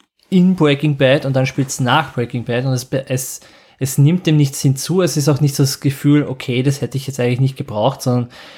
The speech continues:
es macht Breaking Bad noch besser. Also es ist wirklich eine tolle Serie. Also ich würde auch sagen, es gefällt mir besser als Breaking Bad.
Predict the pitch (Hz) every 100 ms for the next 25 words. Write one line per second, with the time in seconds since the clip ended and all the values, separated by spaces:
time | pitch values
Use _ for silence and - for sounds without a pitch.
0 | - - 123 131 127 135 - 135 139 131
1 | 120 139 139 - 135 135 - 98 - _
2 | _ - 120 117 117 120 151 147 131 123
3 | 120 110 104 113 110 110 - 131 117 113
4 | 135 _ _ - - - - 139 139 135
5 | 123 127 - - 135 127 131 131 110 -
6 | 110 - 104 110 104 92